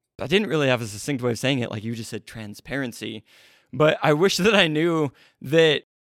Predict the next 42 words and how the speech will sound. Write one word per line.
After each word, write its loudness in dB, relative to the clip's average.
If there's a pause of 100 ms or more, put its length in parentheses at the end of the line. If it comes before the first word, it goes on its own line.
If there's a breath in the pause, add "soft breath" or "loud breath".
(140)
it 4
was 0
okay 2
to -6
take -4
my -4
whole -2
life -4 (140)
to -6
become -2
more 0
and -4
more 0
like 0
Jesus, -2 (400)
but 0
I -2
should -2 (420)
not -2 (120)
turn -4
back -4
on -6
anything -6
that -8
I -8
had -12
learned. -12 (440)
I 0
just -6
think 0
of 2
Jesus -4 (100)
saying -4
that -4
if -8
anybody -4
puts -10
their -8
hand -6
to -14
the -10
plow -2